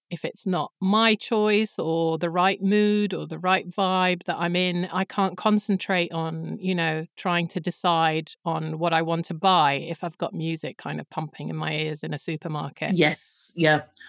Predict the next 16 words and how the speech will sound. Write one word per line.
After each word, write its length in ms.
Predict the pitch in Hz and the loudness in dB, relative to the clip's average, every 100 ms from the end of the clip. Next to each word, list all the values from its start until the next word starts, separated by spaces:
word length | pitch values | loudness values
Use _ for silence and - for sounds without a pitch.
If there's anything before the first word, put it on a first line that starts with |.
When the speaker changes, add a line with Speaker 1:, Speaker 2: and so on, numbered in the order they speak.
| - | -2
Speaker 2:
I 120 | 180 | 2
often 260 | 208 - 202 | 2 2 2
hear 300 | 185 180 165 | 4 4 2
about 420 | 170 170 156 - | 2 2 0 -2
people 320 | 180 175 160 | -6 0 0
in 380 | 170 165 165 165 | 2 2 2 0
sort 320 | - - 143 | 0 -4 0
of, 140 | 175 180 | -2 -2
uh, 40 | - _ _ _ | -6 _ _ _
going 200 | 185 180 | 4 4
past 280 | 180 185 - | 2 0 2
perfume 500 | 208 190 190 160 151 - - | 2 2 2 -2 -2 -6 -4
counters 500 | 147 139 - 127 - | -4 -4 -4 -6 -6
and 100 | - | -6
so 240 | - 131 | -4 -2
on. 180 | 127 127 | -2 -4